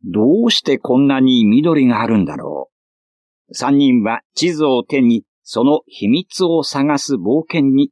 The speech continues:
出かけることにしました。すると突然、地図が眩しい光を放ちます。気がつくと三人は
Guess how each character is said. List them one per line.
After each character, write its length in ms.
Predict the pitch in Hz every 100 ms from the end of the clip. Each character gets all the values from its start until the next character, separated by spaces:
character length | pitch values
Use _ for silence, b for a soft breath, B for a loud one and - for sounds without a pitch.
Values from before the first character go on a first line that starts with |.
| -
出 180 | 90 80
か 180 | 143
け 140 | - 156
る 140 | 139
こ 160 | - 127
と 160 | 165
に 160 | 185 107
し 160 | - -
ま 100 | -
し 120 | -
た。 120 | - _ _ _ _ _ _ _ _ _ _ _ -
す 220 | - 123
る 120 | 139
と 220 | 135 123 -
突 420 | 104 - 185 185
然、 300 | 185 156 131 _ _ -
地 160 | 143
図 140 | 127 101
が 220 | 98 95 _ -
眩 360 | 78 78 - 180
し 380 | - 220 196 143
い 20 |
光 420 | - - 127 151
を 60 | 127
放 180 | - - -
ち 160 | -
ま 80 | -
す。 200 | - - _ _ _ _ _ _ _ _ -
気 160 | 143
が 140 | 180 208
つ 100 | -
く 120 | -
と 240 | - 117 -
三 260 | 131 127
人 280 | 127 98 82
は 180 | 78